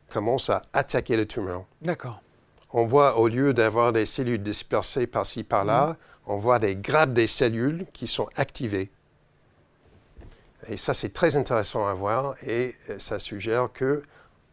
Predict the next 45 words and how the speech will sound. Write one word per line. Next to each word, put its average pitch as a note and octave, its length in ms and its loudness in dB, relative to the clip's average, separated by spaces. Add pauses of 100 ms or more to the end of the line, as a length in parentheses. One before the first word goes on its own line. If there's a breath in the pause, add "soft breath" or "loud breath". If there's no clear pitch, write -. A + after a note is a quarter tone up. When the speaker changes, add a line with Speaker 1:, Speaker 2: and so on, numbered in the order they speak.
(240)
Speaker 1:
on C3 160 2
est A#2 80 2
en G#2 120 0
train B2 240 -4
de G#2+ 200 -2 (140)
déclencher B2+ 840 -4 (340)
une A2+ 120 -2
Speaker 2:
Une G#2 40 -4
Speaker 1:
réponse C3 440 -2
Speaker 2:
réaction, C3+ 420 -6 (360)
ouais. B2 200 -10
Speaker 1:
immunitaire A#2 680 -2 (220)
dans C#3 260 4
la C3+ 100 4
tumeur A#2 540 -2 (260)
où, A#2 220 -4
normalement, A#2+ 600 0 (400)
ça - 160 -8
se - 100 -6
passe - 180 -8
pas. - 220 -14 (140)
Speaker 2:
Bon, A#2 320 -10
et A#2 80 -10
c'est C#3+ 160 -8
pour A#2+ 160 -10
ça F3+ 120 -10
que F3 60 -14
ça D3+ 100 -8
vaut C3 120 -8
le B2 60 -8
coup, E3+ 240 -10
quand D3+ 120 -8
je C3 60 -6
vous B2+ 140 -6
écoute, D3+ 180 -8
de C#3+ 100 -8
tester F3 360 2
les F3 80 2
différentes D#3 400 -4
combinaisons D3 400 0
pour D3+ 200 -4
voir D#3+ 300 2
in G3+ 160 2
fi-, D#3 80 -6
Speaker 1:
Absolument. F#2 460 -10